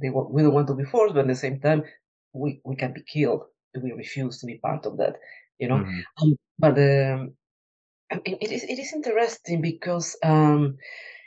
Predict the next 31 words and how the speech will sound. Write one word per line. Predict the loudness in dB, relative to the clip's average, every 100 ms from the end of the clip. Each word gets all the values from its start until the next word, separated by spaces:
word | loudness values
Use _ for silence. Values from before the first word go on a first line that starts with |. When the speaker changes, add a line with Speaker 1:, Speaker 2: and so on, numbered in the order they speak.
| _ _ _ _ -2
Speaker 1:
just, | 0 0
just | -4 -4
to |
be | -8 -8 0
clear | 4 4
about | 4 2
the, | 4 4
uh, | 4 0
the | -4
social | -6 -6 -4 -4
extraction, | -4 -10 -2 0 0 -2 0 0 0 -6
to | -8
be | -4
sure, | 0 2 4
the, | 2 2
um, | 0 -2 -6 _ _ -2
uh, | -2
Guzman | -2 -6 0 4 4 4 4
and | 4 4
the, | 4 2
the | 0
majority | -2 2 0 2
of | -2
the, | -2 -4 -2
the |
elite | -2 0 -2 -4
of | -4
their | -2 -2
party, | -2 0 0 -2 -6 -18 -18 -20 _ _
when, | -4 0 2 2 4
um, | 4 6 4 2 -2